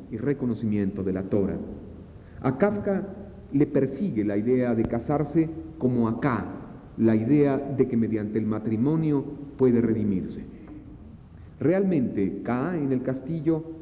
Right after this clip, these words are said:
la utiliza para llegar hasta la verdadera autoridad. Él cree que Frida es el trampolín o la catapulta que lo hará llegar ante el conde West-West,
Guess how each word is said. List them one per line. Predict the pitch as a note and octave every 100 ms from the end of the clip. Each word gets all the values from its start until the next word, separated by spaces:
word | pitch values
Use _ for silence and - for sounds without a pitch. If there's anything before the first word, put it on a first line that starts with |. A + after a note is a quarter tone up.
| -
la | A#2+
utiliza | B2 A#2+ B2 D#3 - G#2+ -
para | B2 A2
llegar | G#2+ G#2+ C3+ D3 D3 - -
hasta | - A#2+
la | A2+
verdadera | A2 G#2+ A2+ B2+
autoridad. | A#2 - A2 G2+ G2 E2 - - - - - - - - - - - D#3
Él | E3
cree | - F3 E3+
que | A2
Frida | - F#3 F#3 - F3+ - -
es | B2 B2
el | B2
trampolín | - A#2+ A#2+ B2 A#2 C3 E3+ F#3+ - - - - - - - - - - - - -
o |
la | G2+ F#2+
catapulta | G#2+ G#2+ - D3+ E3+ E3+ D#3 C#3+ - - - - - -
que | A#2+
lo | A#2
hará | A2 C3
llegar | C#3 B2 B2+ C3+ B2+ -
ante | B2 B2+
el | C3
conde | - A2+ G2+ F#2+ G2+ G2+ - G2+
West-West, | A2 A2 - - - A2 G#2 -